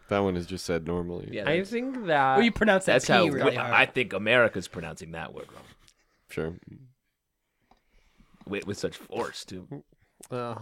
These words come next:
Speaker 3: the United Twats.
Speaker 1: Now,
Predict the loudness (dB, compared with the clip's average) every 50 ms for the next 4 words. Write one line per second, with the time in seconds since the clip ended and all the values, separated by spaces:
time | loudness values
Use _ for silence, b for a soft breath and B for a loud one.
0 | -14 -16 _ -12 -10 -8 -6 -6 -6 -6 -6 -10 -14 -12 -14 -14 -14 -12 -12 -12
1 | -12 -12 -14 -16 -16 _ _ _ -20 -20 -20 -20 _ _ _ _ _ _ _ _
2 | _ _ _ _ _ _ _ -20 -20 B B B B B B B B B B B
3 | B B B B B B B B B B B _ _ _ _ _ _ _ 2 4
4 | 6 6 6 4 2